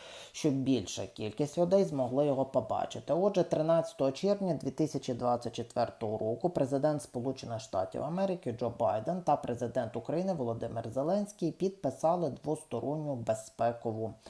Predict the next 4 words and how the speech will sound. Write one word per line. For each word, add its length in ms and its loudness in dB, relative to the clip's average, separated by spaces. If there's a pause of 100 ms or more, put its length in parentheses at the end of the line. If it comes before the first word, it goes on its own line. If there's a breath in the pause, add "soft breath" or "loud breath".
(420 loud breath)
угоду. 580 4 (600 loud breath)
Ми 100 6
попередньо 760 8
говорили, 720 6